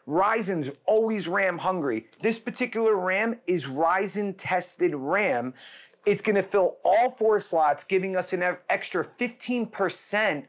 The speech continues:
of speed and reliability in that dual channel setup.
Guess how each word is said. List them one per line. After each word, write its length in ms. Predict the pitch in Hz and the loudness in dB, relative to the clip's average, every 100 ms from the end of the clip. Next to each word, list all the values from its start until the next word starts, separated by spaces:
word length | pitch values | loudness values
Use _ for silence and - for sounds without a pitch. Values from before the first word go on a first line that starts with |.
| - | -2
of 160 | 165 160 | -2 -2
speed 580 | - - 202 214 196 - | -10 -8 -4 -4 -4 -6
and 120 | 180 | -4
reliability 800 | 175 175 175 151 139 226 233 170 | -2 0 2 0 2 2 4 2
in 60 | 156 | 2
that 220 | 143 135 | -2 -4
dual 240 | - 196 190 | -2 0 0
channel 380 | - 190 165 139 | -2 -2 -2 -2
setup. 640 | - 240 240 143 117 - | -2 0 2 4 2 -2